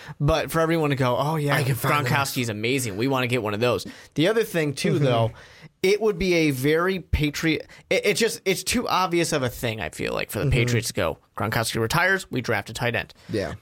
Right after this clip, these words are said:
Speaker 1: It feels too obvious. So I actually kinda think, there's a part of me that says,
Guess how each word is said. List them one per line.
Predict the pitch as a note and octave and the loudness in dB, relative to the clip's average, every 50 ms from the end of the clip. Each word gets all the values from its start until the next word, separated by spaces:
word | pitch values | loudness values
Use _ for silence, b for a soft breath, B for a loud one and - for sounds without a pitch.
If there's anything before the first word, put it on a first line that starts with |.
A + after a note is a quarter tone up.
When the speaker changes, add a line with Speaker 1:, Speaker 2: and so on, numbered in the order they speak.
| _ - | _ 0
Speaker 1:
It | D#3 D#3+ - - | 0 0 0 0
feels | - A3 A#3 A#3 A3 - | 0 2 2 2 0 0
too | - - G3 F#3+ - | -2 -2 -2 -2 -2
obvious. | - B2+ C3+ B2 A#2 A2+ A2 A#2 A2+ - - | 0 0 0 0 -2 -4 -6 -6 -6 -8 -6
So | - - - - | -4 -4 -4 -2
I | - D3+ F#3 A3 B3 | 0 0 2 2 2
actually | - - C#4+ C#4 - - A#3+ A3 | 2 0 0 -2 -2 -2 -2 -2
kinda | A3 - F#3 F3 F3+ F#3 | 0 -2 -2 -2 -2 -2
think, | F3+ - E3 E3+ D#3 B2+ A#2 A2+ - b b b b | -2 -2 -2 0 0 0 -2 -6 -10 b b b b
there's | - C3 | -6 -2
a | |
part | - F3 F3 F#3 | 0 0 2 2
of | G3+ G3 | 2 0
me | F#3+ | 0
that | F3 D#3+ D3+ | 0 0 0
says, | - - D#3+ C#3+ C#3+ C3 B2 | 0 0 2 2 2 0 -2